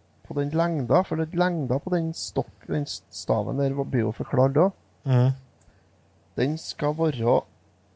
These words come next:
Speaker 1: seks kadams høy. En kadam, eh, altså, seks kadams, det er syttito tommer. Minus en kadam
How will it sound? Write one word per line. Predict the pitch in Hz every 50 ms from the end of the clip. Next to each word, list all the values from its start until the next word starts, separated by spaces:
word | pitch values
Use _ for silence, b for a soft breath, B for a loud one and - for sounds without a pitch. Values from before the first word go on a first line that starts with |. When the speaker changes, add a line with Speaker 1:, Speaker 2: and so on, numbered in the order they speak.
| _ _ _ _ _ _ _ _ _ _ _ _ _ _ _ _ -
Speaker 1:
seks | - - - - - 165 170 - - - - - - -
kadams | - - 160 156 151 143 160 160 156 135 - - - -
høy. | 117 117 120 131 117 107 107 101 - _ _ _ _ _ _ _ _ _ -
En | 127 120 131 139
kadam, | - - 135 135 123 127 131 139 143 - -
eh, | 151 143 139 139 135 131 - -
altså, | 139 131 - 127 120 117 120 - _ _ _ _ _ _ _ -
seks | - - 160 170 - - - -
kadams, | - - 147 143 143 156 175 190 170 - - - -
det | 120 120 131 -
er | - 135
syttito | 139 - - 120 113 - - 120 - - 131 127 127
tommer. | - 151 127 107 104 - 120 - _ _ _ _ _ _ _ _ _ _ _ _ _ _ _ _ _ _ _ b b b b b b b b _
Minus | 139 139 147 131 117 127 143 165 - - - _ -
en | 131 131 139 147 151 156 -
kadam | - - - 147 135 131 127 143 147 147